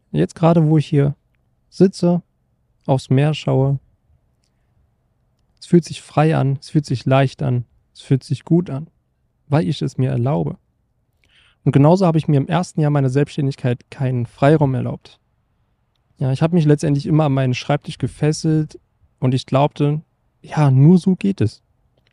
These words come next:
Schließlich hört man ja immer wieder, dass man viel und hart arbeiten muss. Und ganz ehrlich, also mein Leben war echt schwer und frustrierend.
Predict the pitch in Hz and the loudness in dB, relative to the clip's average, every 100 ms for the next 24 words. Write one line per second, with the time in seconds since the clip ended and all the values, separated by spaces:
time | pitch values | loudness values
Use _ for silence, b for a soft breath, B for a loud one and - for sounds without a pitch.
0 | _ _ _ _ _ _ _ _ - 180 | _ _ _ _ _ _ _ _ 2 2
1 | - 139 180 - 143 143 139 123 143 175 | 4 0 0 0 0 0 -2 0 0 0
2 | 147 - 147 131 - - 185 156 131 139 | 0 -2 -4 -4 -6 2 4 4 2 -2
3 | 143 - 151 151 - - 170 - _ _ | -2 0 0 0 -4 -6 -10 -14 _ _
4 | _ _ _ - - B B B - 143 | _ _ _ -20 -20 B B B -4 -2
5 | 135 147 _ _ _ _ - - - 117 | -2 -4 _ _ _ _ -20 -6 -2 0
6 | 151 135 - _ _ - 127 127 120 117 | 2 2 -2 _ _ -4 -2 2 0 2
7 | 147 156 143 131 135 156 - - - - | 2 2 0 0 -2 -4 -6 -14 -18 -12
8 | - 123 131 131 131 - - - 160 113 | -2 0 2 0 -4 -8 -20 -8 -4 -4